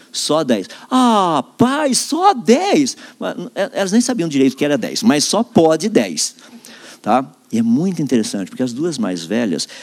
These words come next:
elas pegavam dez que elas queriam, daí elas ficavam olhando pra ter certeza que não tem duplicado. Sabe por quê?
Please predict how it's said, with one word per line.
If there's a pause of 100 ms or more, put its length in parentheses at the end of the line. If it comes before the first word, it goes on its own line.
(220)
elas
pegavam
dez
que
elas
queriam, (340)
daí
elas
ficavam
olhando
pra
ter
certeza
que
não
tem
duplicado.
Sabe
por
quê?